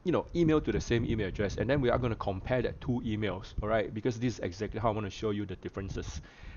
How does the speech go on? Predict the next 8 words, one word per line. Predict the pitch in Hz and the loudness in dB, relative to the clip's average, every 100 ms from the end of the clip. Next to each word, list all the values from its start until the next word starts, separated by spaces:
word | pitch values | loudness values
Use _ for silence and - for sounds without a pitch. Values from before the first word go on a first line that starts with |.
| - | -10
Okay, | - 113 - - | 2 2 2 -12
so | - 104 98 - | -6 -2 -2 -2
let | 117 117 | -2 -2
me | 120 120 | -4 -6
drag | - 120 160 - | -2 4 4 4
that | 131 110 | 0 0
window | 101 90 87 87 | -2 -4 -6 -6
over. | 90 85 82 87 | -8 -8 -6 -6